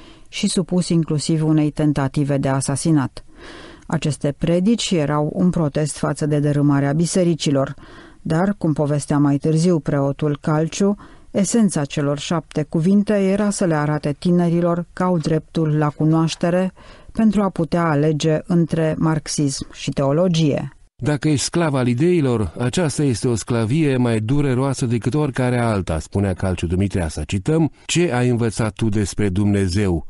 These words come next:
Speaker 2: despre biserică? Dacă totul se reduce doar la faptul că Giordano Bruno a fost ars, ești cel mai pierdut dintre oameni, pentru că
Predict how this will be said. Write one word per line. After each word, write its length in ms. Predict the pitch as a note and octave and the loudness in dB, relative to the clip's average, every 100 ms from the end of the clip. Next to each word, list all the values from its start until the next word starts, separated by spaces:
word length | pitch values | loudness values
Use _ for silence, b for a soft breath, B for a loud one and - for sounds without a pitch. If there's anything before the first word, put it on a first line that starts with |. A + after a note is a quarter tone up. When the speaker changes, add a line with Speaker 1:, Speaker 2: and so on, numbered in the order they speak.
| - | -12
Speaker 2:
despre 400 | - G#2+ G2 G#2+ | -4 -4 0 0
biserică? 720 | G2 G2+ - G#2+ E2+ D2+ D#2 C2+ B B B - | 0 -2 0 0 0 -2 -6 -8 B B B -4
Dacă 260 | G#2+ G#2+ | -2 -2
totul 260 | G#2+ A2+ A2+ | -2 0 0
se 140 | - | 0
reduce 500 | G#2 G2+ A#2+ A2+ G#2+ | 0 2 0 2 0
doar 200 | F#2+ G#2 | 0 0
la 120 | G2+ F#2+ | 0 -2
faptul 340 | A#2 G2 G2+ | -2 -2 -2
că 140 | G#2 | -2
Giordano 560 | F#2+ G2+ F#2+ G#2 G2 F#2 | -2 0 0 0 0 0
Bruno 340 | E2 A#2 G#2 | 0 0 0
a 100 | F2 | 0
fost 320 | D#2 F#2 F2 C3 | -2 -4 -2 -2
ars, 320 | A#2+ F#2 - B B B B B | -2 -4 -12 B B B B B
ești 280 | G#2+ G2 - | -4 -4 -2
cel 180 | E3 D3+ | 0 2
mai 180 | B2+ | 0
pierdut 440 | G2+ A2+ G2 G2+ G#2+ | 0 -2 0 0 2
dintre 380 | G#2 G2+ G#2 G2 | 2 0 0 0
oameni, 500 | G2+ F#2 D#2 C#2 - B B B - | 2 0 0 -4 -8 B B B -6
pentru 380 | A2+ G2 F#2 G2 | -2 -2 -2 -4
că 340 | - F#2+ E2+ | -2 -2 -2